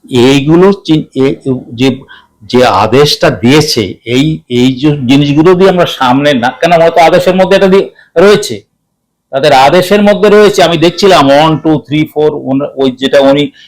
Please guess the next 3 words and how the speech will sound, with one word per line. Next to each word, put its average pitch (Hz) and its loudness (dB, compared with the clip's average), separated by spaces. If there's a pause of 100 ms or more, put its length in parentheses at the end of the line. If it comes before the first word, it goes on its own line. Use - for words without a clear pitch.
(120)
এখানে, 147 -2 (120)
উম, 131 -10 (800)
আহ, 123 -2